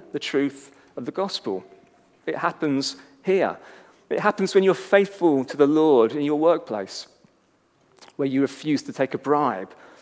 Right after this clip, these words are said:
where you don't get involved in workplace gossip, where you don't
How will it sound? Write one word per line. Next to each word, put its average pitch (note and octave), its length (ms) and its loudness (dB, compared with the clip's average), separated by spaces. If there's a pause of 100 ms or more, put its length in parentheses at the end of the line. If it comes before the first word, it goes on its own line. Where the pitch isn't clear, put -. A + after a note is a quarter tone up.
(540)
where C3 120 0
you C3 160 -2
don't C3+ 240 0
get C#3 140 2
involved B2+ 560 2
in A#2 140 0
workplace A#2+ 500 2
gossip, - 680 -4 (720)
where B2+ 120 -4
you B2+ 140 -2
don't C3+ 340 0